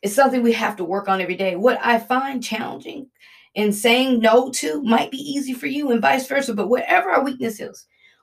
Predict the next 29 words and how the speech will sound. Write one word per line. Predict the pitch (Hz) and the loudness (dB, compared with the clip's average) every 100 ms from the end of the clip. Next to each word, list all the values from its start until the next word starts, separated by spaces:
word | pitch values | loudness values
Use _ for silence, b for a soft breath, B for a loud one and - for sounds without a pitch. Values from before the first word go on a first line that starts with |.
| b | b
we | 185 196 262 262 | -4 0 2 0
must | 240 208 226 220 | -2 2 4 2
learn | 185 214 214 | -2 -2 -2
to | 196 | -6
say | - 233 | -2 -2
no. | 254 285 - _ _ | 0 -4 -12 _ _
We | 247 | 4
must | 262 254 240 | 6 6 4
learn | 196 226 262 240 202 | 2 4 4 0 0
not | 196 - | 0 0
to | 269 | -2
indulge | 233 190 240 262 269 240 | 0 4 4 4 0 -4
in | 233 | -4
those | 190 185 | -4 -4
things. | - - - - B - | -10 -14 -16 -20 B -2
And | 226 | 2
when | 247 | 2
we | 247 | 2
learn | 226 233 277 | 4 4 4
to | 269 | 2
master | 208 190 196 240 294 | 2 2 2 0 0
that, | 330 392 - | 0 0 0
it | |
will | 262 262 | 0 0
be | 285 | 0
another | 294 285 302 | 0 -2 -4
thing | 233 214 - _ - | -6 -8 -12 _ -4
and | 185 226 | 0 2
another. | 262 349 - - | 2 -2 -6 -12